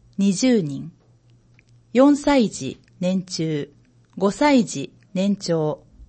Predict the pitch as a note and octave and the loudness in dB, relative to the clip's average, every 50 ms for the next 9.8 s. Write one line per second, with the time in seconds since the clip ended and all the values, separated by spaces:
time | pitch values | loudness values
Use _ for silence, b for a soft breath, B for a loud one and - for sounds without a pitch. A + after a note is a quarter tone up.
0 | _ - G3 F#3+ A3 B3 B3 A3+ A3 A3 G#3+ - - - - - - F3+ F3+ - | _ -2 0 2 4 4 4 4 2 0 0 -4 -8 -20 -10 -6 -4 -4 -4 -6
1 | - - B3 B3+ A#3 G3 D#3+ C#3+ C3+ - A2 A2 - _ _ - - - _ _ | -4 -2 0 2 2 0 -2 -4 -8 -10 -12 -14 -18 _ _ -20 -20 -20 _ _
2 | _ _ - - _ _ _ _ _ _ _ _ _ - - C#4+ D4 D4+ D4 C#4+ | _ _ -20 -20 _ _ _ _ _ _ _ _ _ -4 0 2 4 6 6 6
3 | C#4+ B3+ B3 A#3 A#3+ A3+ - - - C#3+ - - _ _ _ _ _ _ _ - | 6 6 6 4 4 0 -4 -8 -10 -10 -12 -12 _ _ _ _ _ _ _ -6
4 | G3 F#3+ D#3 C3 - - _ _ _ _ _ _ _ - G3+ A3+ G3 E3+ D3 C3+ | -4 -4 -4 -6 -10 -16 _ _ _ _ _ _ _ -2 0 0 0 -2 -6 -14
5 | - - _ _ _ _ _ _ _ _ _ _ _ _ _ _ _ _ _ _ | -16 -20 _ _ _ _ _ _ _ _ _ _ _ _ _ _ _ _ _ _
6 | _ _ _ _ _ - - C#4 C#4+ C#4+ C#4 - C4+ C4 C4 - - A3 G#3 - | _ _ _ _ _ -2 0 2 2 2 2 2 0 0 0 0 -2 -2 -2 -2
7 | - - _ _ _ _ - - _ - - C4+ D4 C#4+ C4 C#4 C4+ C4 B3 B3 | -6 -12 _ _ _ _ -20 -20 _ -2 2 4 4 4 4 4 4 4 4 2
8 | - A#3+ A3 G3 - - D3 - - - B2+ - _ _ _ _ _ _ _ _ | 2 0 0 0 -2 -4 -10 -10 -12 -12 -12 -12 _ _ _ _ _ _ _ _
9 | - D#3 E3 F#3+ G#3+ A3+ A3+ G#3+ - - F3 D3+ C3+ B2 - - | -10 -4 0 2 2 4 2 2 0 -2 -4 -4 -4 -8 -12 -18